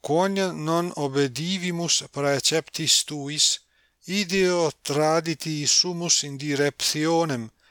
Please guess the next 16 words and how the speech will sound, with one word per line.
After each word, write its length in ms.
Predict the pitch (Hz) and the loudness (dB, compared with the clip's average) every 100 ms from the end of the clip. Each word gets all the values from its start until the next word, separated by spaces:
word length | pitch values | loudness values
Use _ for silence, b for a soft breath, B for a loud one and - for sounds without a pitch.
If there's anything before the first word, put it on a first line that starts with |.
| b | b
et 160 | 139 - | -6 -4
captivitatem, 1300 | 143 - - 160 151 139 - 156 165 170 - 202 202 _ _ - | -6 -4 -4 -4 -2 -6 -2 2 4 2 0 -6 -6 _ _ -12
et 200 | - 135 | -4 -2
mortem, 600 | 131 147 170 - 185 190 _ - | 2 2 0 -2 -6 -6 _ -8
et 180 | 139 - | -6 -4
in 140 | 147 | -4
fabulam, 760 | 135 - 160 180 151 135 120 120 _ _ 139 | -4 2 4 4 2 0 0 -4 _ _ -8
et 160 | 135 | -4
in 140 | 160 170 | -4 -2
improperium 1040 | 165 - 143 135 156 175 190 196 190 180 | -4 -4 -4 0 2 2 2 0 -2 -2
omnibus 600 | 151 160 156 151 151 - | -2 -2 -2 -2 0 0
nationibus, 1160 | 135 143 147 139 - 147 151 175 175 202 - - b b b - | 0 0 0 0 0 4 4 2 0 0 2 0 b b b -6
in 180 | 175 | -4
quibus 540 | 170 190 196 180 180 - 135 | -4 -2 -2 0 0 -2 -2
dispersisti 1160 | 185 - - 151 120 - 147 - - 131 131 | -2 -2 0 0 2 0 0 -2 -2 -4 -4
nos. 680 | 131 131 127 104 - - | -2 0 0 -2 -2 -2